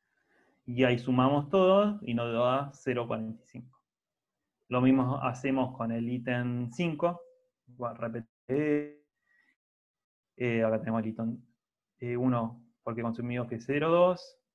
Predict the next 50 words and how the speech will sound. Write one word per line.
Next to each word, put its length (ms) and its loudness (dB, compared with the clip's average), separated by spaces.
El 160 -2
ítem 480 -4
también 280 0
que 40 -6
consumió 640 -2
es 600 -6
el 260 -6
tres, 340 2
que 140 -8
es 100 -6
otro 220 -4
cero 180 0
dos. 340 6
Y 120 -4
el 100 0
cuatro 580 2
no 140 -2
lo 140 0
pongo 320 0
porque 580 0
su 640 -2
similitud 380 0
es 100 -6
cero. 360 -6
Bien, 320 -4
no 100 -2
se 120 -10
parece 300 -2
nada. 360 -4
Nadie 480 -4
consumió 400 -6
esos 140 -8
dos 160 -8
productos 340 -10
a 60 -8
la 80 -4
vez, 200 -4
entonces 260 -16
no 80 -12
va. 160 -16
Y 160 4
el 220 6
caso 300 4
del 100 0
ítem 240 -4
seis, 420 0
que 60 -4
es 140 -10
ítem 260 -6
seis, 400 -2